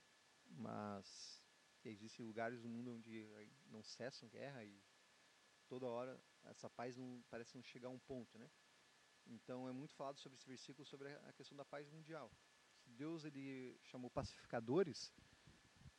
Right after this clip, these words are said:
e o pacificador é o que promove a paz, mas o mundo não é um mundo de paz, nós provavelmente estaremos num conflito. Porque qual que é a origem do, do, da falta de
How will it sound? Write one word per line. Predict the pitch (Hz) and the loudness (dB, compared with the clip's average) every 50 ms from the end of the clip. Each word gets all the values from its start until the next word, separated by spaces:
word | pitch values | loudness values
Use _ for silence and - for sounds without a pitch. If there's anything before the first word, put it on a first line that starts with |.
| - - | -14 -6
e | - 123 113 110 113 | 0 2 4 6 6
o | 107 | 8
pacificador | - 120 - - 120 117 117 120 | 6 6 6 6 6 6 6 6
é | 120 | 6
o | 117 | 4
que | - - | 4 6
promove | 127 120 117 117 101 110 | 8 10 10 10 8 8
a | 104 | 4
paz, | - - 127 143 180 170 - - - - - - - - - - - - - - | 4 6 6 8 8 8 6 2 -2 -10 -12 -14 -16 -20 -20 -20 -20 -12 -4 0
mas | 135 123 120 113 - | 4 4 4 4 4
o | 123 | 4
mundo | 123 131 139 156 170 170 147 117 113 110 107 107 - | 6 8 10 10 10 10 10 8 8 6 6 4 2
não | 127 120 117 120 123 | 4 8 8 10 10
é | 120 120 | 8 8
um | 117 | 6
mundo | 113 117 120 120 113 | 4 4 2 2 0
de | 120 | 0
paz, | - - 147 185 185 - - - - - - - - - - - - - - - - - - - - - - - | 2 2 2 2 2 -2 -4 -10 -12 -12 -16 -20 -20 -20 -20 -20 -20 -20 -20 -20 -20 -20 -20 -18 -16 -16 -6 2
nós | - 120 113 104 104 98 - - - | 8 10 12 12 10 10 6 -2 4
provavelmente | - 131 123 127 127 127 - | 8 10 10 10 10 8 8
estaremos | - 139 131 131 131 131 123 | 8 10 10 10 10 8 6
num | - | 6
conflito. | - 151 147 - - 160 151 - - - - - - - - - - - - - - - - - - - - - - - - - - - - - - | 6 6 6 6 6 4 4 4 2 -4 -10 -10 -10 -14 -20 -20 -20 -20 -20 -20 -20 -20 -20 -20 -20 -20 -20 -20 -20 -20 -20 -20 -20 -20 -8 2 6
Porque | 165 135 123 - 143 139 135 135 135 135 131 - | 6 6 8 10 10 12 12 12 12 12 12 12
qual | - 151 - | 12 12 12
que | - 160 | 12 12
é | |
a | 151 | 12
origem | 147 151 147 147 156 139 151 151 139 | 12 12 10 10 8 6 6 4 4
do, | 127 131 131 131 127 123 120 120 135 - - - - - | 4 4 4 2 2 0 -2 -4 -6 -10 -14 -14 -14 -10
do, | 117 117 117 113 113 113 117 117 - - - - - - | -8 -6 -4 -4 -6 -6 -8 -10 -14 -16 -18 -20 -18 -8
da | 117 120 117 | -4 -4 -4
falta | - - - 143 135 131 - 147 127 | -4 -2 0 2 2 2 0 -2 -6
de | 113 120 123 120 120 117 | -4 -4 -4 -2 -4 -4